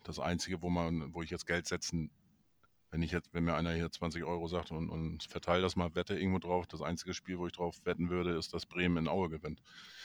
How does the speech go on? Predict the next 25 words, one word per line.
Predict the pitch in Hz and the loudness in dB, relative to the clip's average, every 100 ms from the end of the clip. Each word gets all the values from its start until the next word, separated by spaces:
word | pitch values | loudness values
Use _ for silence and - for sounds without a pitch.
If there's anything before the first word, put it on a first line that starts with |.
| - - - - - | -14 -14 -14 -16 -8
Also | 80 | -4
nach | 80 78 | -2 -2
diesem | 82 82 73 | -2 0 0
Auftritt, | 85 - 87 - | -2 -6 -8 -6
äh, | 85 85 | -4 -4
vergangenen | - 85 85 85 | -6 -2 0 2
Samstag, | 80 85 80 85 78 - - | 2 0 0 -4 -6 -10 -10
ähm, | 82 80 76 71 - - - _ _ _ _ _ _ _ _ _ _ _ _ _ _ _ _ - | -4 -2 -2 -4 -12 -20 -20 _ _ _ _ _ _ _ _ _ _ _ _ _ _ _ _ -12
ja, | 73 - - - - - - | -12 -12 -20 -20 -20 -20 -20
sollte | - - 82 80 | -10 -4 -2 0
mich | 80 | -2
das | 80 - | -2 -4
doch | 78 | -6
stark | - 82 80 | -4 -2 0
wundern, | 85 82 80 | 0 2 2
wenn | 80 | 0
die | 80 | 0
da | 80 | 0
nicht | 78 | -2
als | 76 | -4
Sieger | 85 82 | -4 -4
vom | - 76 | -4 -8
Platz | 78 - | -8 -10
gehen. | - 78 87 _ _ _ _ - - - - - - - | -8 -6 -6 _ _ _ _ -20 -20 -12 -12 -12 -14 -12
Ähm, | 80 78 76 73 | -8 -6 -4 -6